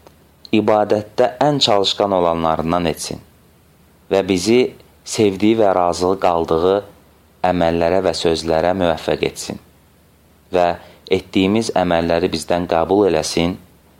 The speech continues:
və onları bizim cənnətə girməyimizə səbəb eləsin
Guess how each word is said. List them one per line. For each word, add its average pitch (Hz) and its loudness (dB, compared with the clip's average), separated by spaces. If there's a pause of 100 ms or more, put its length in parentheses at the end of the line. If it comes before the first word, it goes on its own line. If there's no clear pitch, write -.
(580)
və 92 2 (240)
onları 92 0 (760)
bizim 95 0 (600)
cənnətə 90 0
girməyimizə 82 0
səbəb 87 0
eləsin 80 -2